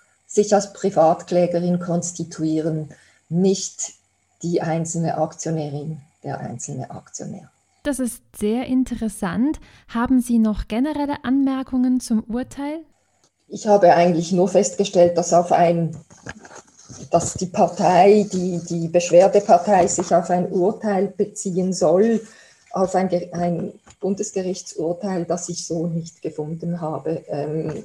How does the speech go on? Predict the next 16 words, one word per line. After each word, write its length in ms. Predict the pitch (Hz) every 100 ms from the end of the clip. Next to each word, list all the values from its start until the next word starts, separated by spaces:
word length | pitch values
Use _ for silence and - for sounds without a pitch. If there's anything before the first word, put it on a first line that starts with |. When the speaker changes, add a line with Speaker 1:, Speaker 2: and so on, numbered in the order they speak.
| -
Speaker 1:
es 180 | - -
muss 360 | 175 175 -
sich 200 | 165 -
um 140 | 165 160
einen 240 | 165 160
Verschreiber 640 | 165 151 147 143 147 160 151
handeln. 460 | 156 151 151 156 _ _ _ _ _ -
Die, 80 | 202
die 280 | 202 - 214
Referenznummer 880 | 185 196 180 185 214 226 208 202 196
findet 440 | 208 202 180 -
sich 200 | 180 175
nicht 280 | 175 165 156
unter 220 | 165 160
den 180 | 170 170
veröffentlichten 1000 | 156 151 156 - 156 - - 165 139